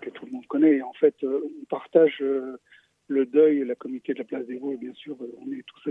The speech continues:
effondrés parce que c'était un personnage emblématique. Mais je dois reconnaître que les témoignages des, des communautés de Nazareth, euh, euh, la, la grande synagogue de la Victoire, euh, le Chasse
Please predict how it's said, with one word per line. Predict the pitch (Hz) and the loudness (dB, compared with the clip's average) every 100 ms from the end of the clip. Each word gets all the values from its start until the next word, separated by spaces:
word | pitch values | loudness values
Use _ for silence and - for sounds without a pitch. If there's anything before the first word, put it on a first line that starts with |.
| 147 | 0
effondrés | 127 - 143 147 151 | 0 -4 0 2 0
parce | 123 - | -2 -12
que | - | -8
c'était | 135 - 139 | -8 -6 -6
un | - | -4
personnage | 143 - 143 143 127 | -4 -4 -4 -4 -4
emblématique. | 131 135 135 135 180 185 - _ _ _ - | 0 2 2 -2 -2 -4 -6 _ _ _ 0
Mais | 143 139 131 131 127 120 | 4 6 6 2 0 -4
je | 123 | -6
dois | 127 139 | 2 2
reconnaître | - 131 135 143 - | 2 0 2 0 0
que | 131 117 - - - _ _ | -2 -2 -6 -20 -20 _ _
les | 127 123 | -6 0
témoignages | - 139 139 135 143 143 123 | 4 6 6 4 2 0 -4
des, | 117 113 | -8 -8
des | 123 | -8
communautés | - 123 127 127 123 139 | -4 -2 -2 -6 -2 0
de | 123 | 0
Nazareth, | 123 117 127 117 127 127 - | -4 -4 -4 -4 -6 -6 -6
euh, | 127 120 123 _ _ _ _ _ 131 | -4 -2 -4 _ _ _ _ _ -6
euh, | 123 123 120 | -4 -4 -4
la, | 123 120 | -2 -2
la | 117 117 | -2 -4
grande | 135 131 | -6 -8
synagogue | - 131 127 127 | -2 0 2 0
de | 127 | -2
la | 123 | -4
Victoire, | 120 127 - 135 131 135 123 | -6 -10 -2 2 2 0 -2
euh, | 117 117 117 | -2 0 -2
le | 120 - | -4 -8
Chasse | - 135 | -6 -6